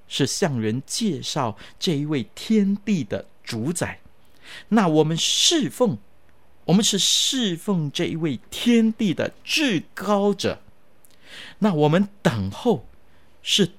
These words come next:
等候这一位不能够背乎他自己的上帝。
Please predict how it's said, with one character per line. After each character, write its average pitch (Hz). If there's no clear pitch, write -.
等 139
候 208
这 202
一 165
位 170
不 190
能 127
够 143
背 190
乎 170
他 139
自 156
己 90
的 87
上 -
帝。 98